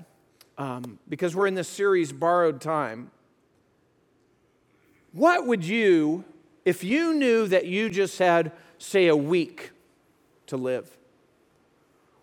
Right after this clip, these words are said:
what would you tell your loved ones? What would you tell your family? What advice would you give to your family,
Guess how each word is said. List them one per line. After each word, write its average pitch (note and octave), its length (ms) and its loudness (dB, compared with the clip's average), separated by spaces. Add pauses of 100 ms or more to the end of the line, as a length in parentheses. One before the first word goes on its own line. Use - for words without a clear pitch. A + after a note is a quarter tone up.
(120)
what E4+ 260 2
would C#4+ 140 2
you A#3+ 220 -2
tell D#3 760 0 (840)
your D#3 180 0
loved D3 320 2
ones? A#2+ 300 -8
What C#4+ 140 0
would A3 120 -4
you G#3 100 -6
tell G3 280 2
your F3 160 -2
family? D#3 760 -4 (840)
What D#4 180 2
advice G#3+ 720 0
would D3+ 200 -4
you C#3 160 -2
give A2+ 480 -6 (720)
to F#3+ 100 -6
your F3 140 2
family, F#3 840 0